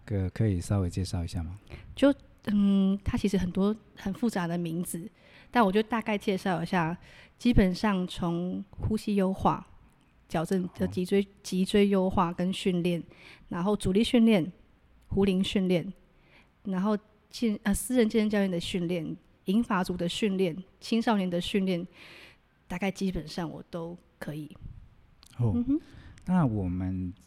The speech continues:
Speaker 1: 现在今天的这一个C A，
Speaker 2: 是。
Speaker 1: 他是什么样的情况？
Speaker 2: 嗯。
Speaker 1: 应该说机缘，因为你本身好像之前是在某一家健身房担任专职的健身教练嘛。
Speaker 2: 对。
Speaker 1: 那什么样的机缘才说可以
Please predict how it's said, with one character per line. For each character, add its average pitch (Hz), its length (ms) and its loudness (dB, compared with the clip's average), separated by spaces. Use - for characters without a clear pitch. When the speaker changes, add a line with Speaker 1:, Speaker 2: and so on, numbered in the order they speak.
Speaker 1:
现 135 280 4
在 131 200 8
今 123 180 4
天 120 280 4
的 101 180 0
这 110 200 0
一 104 180 2
个 87 640 -2
C 113 280 0
A， 107 220 2
Speaker 2:
是。 - 380 -8
Speaker 1:
他 131 160 6
是 117 580 2
什 - 240 -2
么 110 80 4
样 151 160 8
的 117 100 4
情 98 300 -2
况？ 101 320 4
Speaker 2:
嗯。 165 200 2
Speaker 1:
应 139 120 2
该 147 100 6
说 143 140 4
机 131 320 -2
缘， 110 180 2
因 139 80 4
为 170 80 4
你 127 120 4
本 98 220 -4
身 120 220 0
好 - 160 -2
像 110 400 0
之 135 140 -2
前 113 180 2
是 113 200 -4
在 104 380 0
某 95 160 0
一 101 40 2
家 117 140 2
健 113 220 2
身 110 240 0
房 90 260 -4
担 104 200 -2
任 104 200 0
专 107 220 0
职 95 160 -6
的 82 100 -6
健 95 200 -2
身 95 140 -2
教 92 160 -2
练 90 200 -4
嘛。 85 260 -8
Speaker 2:
对。 180 220 -2
Speaker 1:
那 139 80 6
什 127 140 2
么 120 80 6
样 127 60 4
的 113 60 -4
机 117 160 -2
缘 101 200 -2
才 92 160 -6
说 104 240 -6
可 98 240 -4
以 90 240 -4